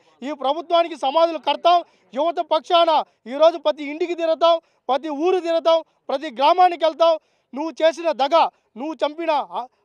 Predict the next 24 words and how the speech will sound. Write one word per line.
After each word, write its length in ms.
హత్యలు 440
ప్రజలకు 360
వివరిస్తాం. 580
మాకు 300
నిరుద్యోగులకు 600
ఎంత 180
మోసం 380
చేశాడో, 420
ఈ 120
ప్రభుత్వాన్ని 760
బంగాళాఖాతంలో, 1040
ఈ 60
ప్రభుత్వ 440
సమాధిని 580
బంగాళాఖాతంలో 840
కలిపేంత 640
వరకు 400
అహర్నిశలు 520
శ్రమిస్తామని 680
చెప్పి 200
నిరుద్యోగుల 400
పక్షాన 380
మేము 180
తెలియజేస్తాం. 540